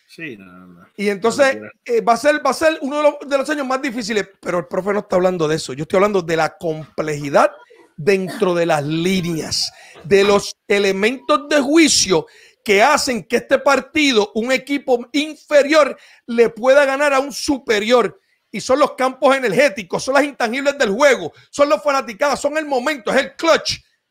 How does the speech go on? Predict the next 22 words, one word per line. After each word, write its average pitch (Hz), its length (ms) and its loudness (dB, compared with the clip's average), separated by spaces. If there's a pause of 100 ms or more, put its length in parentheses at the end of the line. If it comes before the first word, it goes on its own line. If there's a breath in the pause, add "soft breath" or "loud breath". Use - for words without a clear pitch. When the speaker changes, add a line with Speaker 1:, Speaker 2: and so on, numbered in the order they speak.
(260)
Speaker 2:
todo 240 180 4
eso 254 140 0
está - 160 -6
eliminado. 214 680 -4
Claro 202 280 2
que 262 80 0
tiene 247 160 0
asterisco, - 640 -10
claro 247 240 2
que 240 80 2
tiene 220 140 -2
asterisco. - 580 -16
Speaker 1:
Bueno, 262 340 2 (1120)
nos 170 180 -6
fuimos, 330 320 4
Ipa. 190 640 0 (320)
Speaker 2:
Nos 214 220 -4
fuimos. 302 560 -2 (320)
Speaker 1:
Ahí 277 140 4
está. 262 220 0
Speaker 2:
Ah. 147 1500 -8
Speaker 1:
Ahí 269 240 4